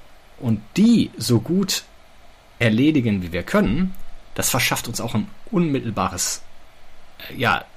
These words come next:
ein, ein instantes, ein sofortiges Wohl, ähm,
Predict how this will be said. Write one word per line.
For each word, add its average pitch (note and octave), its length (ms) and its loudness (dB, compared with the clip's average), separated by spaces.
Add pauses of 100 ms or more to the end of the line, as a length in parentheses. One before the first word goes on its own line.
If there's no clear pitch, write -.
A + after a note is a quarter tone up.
(160)
ein, G#2+ 160 -2
ein F2 400 -6 (680)
instantes, C3 600 2
ein A2+ 100 0
sofortiges C3 600 0
Wohl, D#3+ 340 6
ähm, E2+ 280 -4